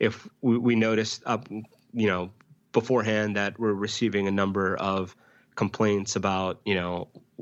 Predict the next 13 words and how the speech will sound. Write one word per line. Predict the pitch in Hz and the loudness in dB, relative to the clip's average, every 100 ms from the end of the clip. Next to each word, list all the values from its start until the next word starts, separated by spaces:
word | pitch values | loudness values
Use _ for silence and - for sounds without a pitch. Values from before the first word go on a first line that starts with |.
| - _ _ _ | -20 _ _ _
whether | 117 107 98 92 90 - | 0 0 2 0 -2 -6
a | 98 | -14
form, | 90 - 104 98 95 98 127 | -14 -6 -4 -2 -2 -2 -2
uh, | 101 95 90 | 0 0 0
you | 101 | 0
know, | 98 87 | 0 0
for | 107 95 92 | -2 -2 -4
submission | - 98 92 98 | -2 0 0 0
isn't | 90 95 78 | 0 0 0
working | 98 92 101 95 92 | 0 2 0 0 0
or, | 90 87 87 - - - - _ | 0 0 -2 -6 -20 -20 -20 _
um, | - 87 85 78 - _ _ _ _ _ _ _ _ _ _ _ | -2 -2 -2 -4 -10 _ _ _ _ _ _ _ _ _ _ _
yeah, | 131 92 | 2 2